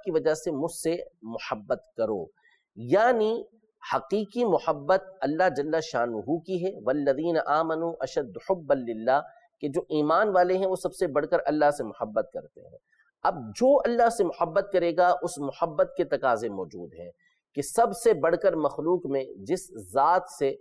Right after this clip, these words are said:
وہ محبت کرے گا، وہ نبی پاک صلی اللہ تعالیٰ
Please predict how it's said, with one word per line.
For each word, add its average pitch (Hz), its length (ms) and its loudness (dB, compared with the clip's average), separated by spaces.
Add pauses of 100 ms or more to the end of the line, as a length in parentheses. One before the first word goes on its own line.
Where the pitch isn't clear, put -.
(300)
وہ 147 100 4
محبت 156 520 0
کرے 151 240 2
گا، 160 80 4
وہ 151 120 2
نبی 143 320 -2
پاک 143 280 2 (120)
صلی 131 140 -4
اللہ 135 320 0
تعالیٰ 123 340 2